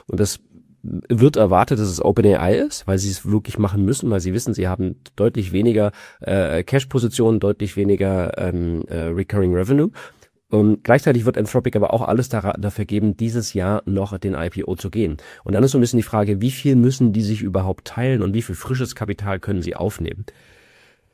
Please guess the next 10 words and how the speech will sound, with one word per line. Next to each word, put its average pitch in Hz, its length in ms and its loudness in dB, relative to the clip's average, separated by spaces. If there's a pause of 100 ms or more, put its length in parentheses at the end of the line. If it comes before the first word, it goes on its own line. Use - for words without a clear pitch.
(160)
So, 117 180 4
was 135 180 4
du 185 120 2
ge-, 139 220 4
äh, - 160 -2
gerade 117 280 4
angesprochen 123 500 2
hast, 110 240 -2
war 110 100 0
quasi, 107 380 0